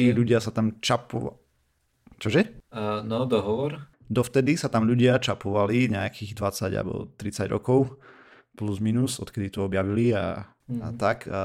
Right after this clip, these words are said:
Speaker 2: takými vecami, že radonový nápoj, hej, alebo niečo podobné.
Speaker 1: Mhm.
Speaker 2: Lebo to ti malo pomáhať.
Speaker 1: No,
Speaker 2: Ako
Speaker 1: jasné.
Speaker 2: nejaký radioaktívny xenón, alebo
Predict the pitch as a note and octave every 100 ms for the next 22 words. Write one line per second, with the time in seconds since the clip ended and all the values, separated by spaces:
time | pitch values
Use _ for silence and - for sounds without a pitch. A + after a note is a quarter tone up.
0 | G#2+ - - F#2+ - A2 G#2 - G2+ G#2
1 | G2+ G#2+ G2+ G#2 G2+ G2+ _ _ _ -
2 | G2+ G2 G2 F#2+ G2 F#2+ - G2 G2 G2+
3 | F#2+ F#2 F2+ F#2 F#2+ - F2+ F2 F#2+ G2+
4 | B2+ A#2 A#2 C3 _ _ _ F#2+ F2+ F#2
5 | F#2+ F#2+ - _ - G2+ _ - A2 G#2+
6 | G#2 A#2 C3 G#2 F#2 - - _ _ _
7 | _ _ _ B2 B2 G2 F#2+ G#2 A2 -
8 | _ G2 G#2 F#2+ F#2+ F#2+ F#2+ - G2 G2
9 | - A2+ A2 G#2+ G2+ F#2 G2